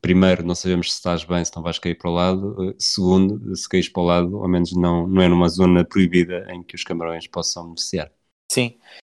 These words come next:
Speaker 2: e, e os Camarões, eh, pelo menos, eh, senti que eles vão-se muito abaixo no,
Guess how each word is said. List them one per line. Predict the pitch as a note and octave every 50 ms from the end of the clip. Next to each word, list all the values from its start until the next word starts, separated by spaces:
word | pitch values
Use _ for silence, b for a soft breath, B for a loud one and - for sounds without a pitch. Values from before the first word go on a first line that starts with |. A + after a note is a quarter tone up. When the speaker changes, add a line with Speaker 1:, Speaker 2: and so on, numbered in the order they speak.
| _ _
Speaker 2:
e, | - A2 G#2 G2+ G2+ G2 G2 G2+ G2+ G2+ G#2
e | G#2
os | G2 -
Camarões, | - - A2 G2+ G2+ G#2 G#2 G#2+ G#2+ G#2+ G#2+ G#2+ G#2+ - - - -
eh, | G#2+ G#2+ G#2 G#2 G#2 G#2 G2+ G2+ G2+ G2+ G2+ G2+ G#2 G#2+ - _ _ _ _ _ _ _ _
pelo | - G#2+ G2+
menos, | G#2+ A#2+ B2 - - - - - - -
eh, | A#2 A2+ A2+ A#2
senti | A#2 - - A#2+ A2 - - A2 G#2
que | - _ - -
eles | B2 A2 G#2
vão-se | A2+ B2 B2 - -
muito | C#3+ D#3 D3+ -
abaixo | A2+ G#2+ G2 F#2+ - - - - - - -
no, | G2+ F#2+ F#2+ F#2 F#2 F#2 F#2 F#2 F#2